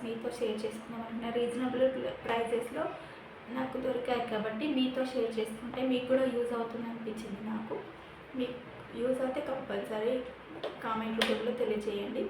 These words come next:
ఈ బ్లాగ్ వచ్చేసి మీషో ప్రోడక్ట్స్ గురించి. మీకు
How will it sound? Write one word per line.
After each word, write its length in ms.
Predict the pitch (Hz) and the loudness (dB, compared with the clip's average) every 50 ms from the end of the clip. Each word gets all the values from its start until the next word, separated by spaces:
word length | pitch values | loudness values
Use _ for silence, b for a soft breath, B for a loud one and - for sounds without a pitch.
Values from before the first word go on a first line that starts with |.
| B B B B - | B B B B -8
ఈ 80 | 262 214 226 | -6 -2 0
బ్లాగ్ 260 | 233 226 226 226 - | 2 2 2 2 2
వచ్చేసి 320 | 226 - 233 226 - - 254 254 | 0 2 2 0 0 -2 -4 -4
మీషో 220 | 220 214 - - - - | -4 -2 -2 -4 -4 -4
ప్రోడక్ట్స్ 400 | - 196 196 202 196 - - - 190 | -4 -4 -4 -4 -4 -6 -8 -8 -6
గురించి. 300 | 180 196 - - - 381 403 - - - - - - - - - - - - - - - - - - - - - - - - - - - - - - 277 | -6 -4 -4 -4 -4 -4 -4 -6 -8 -12 -14 -14 -14 -14 -14 -14 -14 -14 -14 -14 -14 -14 -14 -16 -14 -14 -14 -14 -12 -12 -8 -8 -8 -8 -8 -10 -6 -4
మీకు 300 | 247 - - - - - | 0 4 6 8 8 8